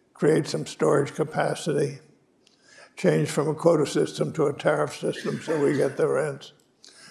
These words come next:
We said, "We've been at this for a few months and we know more about this subject than anybody else in the government.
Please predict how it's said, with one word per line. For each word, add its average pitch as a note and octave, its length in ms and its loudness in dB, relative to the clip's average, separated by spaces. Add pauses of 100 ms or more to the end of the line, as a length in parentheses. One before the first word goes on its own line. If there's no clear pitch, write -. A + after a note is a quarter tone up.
(120)
We A3+ 100 4
said, E3 300 4
"We've G3+ 180 6
been F3 140 4
at E3+ 240 4
this D#3 180 4
for D3 320 4
a C#3+ 60 2
few D3+ 240 2
months D3+ 340 0
and D3+ 100 0
we F3 120 4
know G3+ 120 4
more D3 200 2
about C#3+ 260 4
this D3 160 -2
subject C#3+ 380 2
than D3 100 -4
anybody D3+ 320 2
else C#3+ 260 0
in - 80 -10
the C#3+ 120 -2
government. G3+ 360 2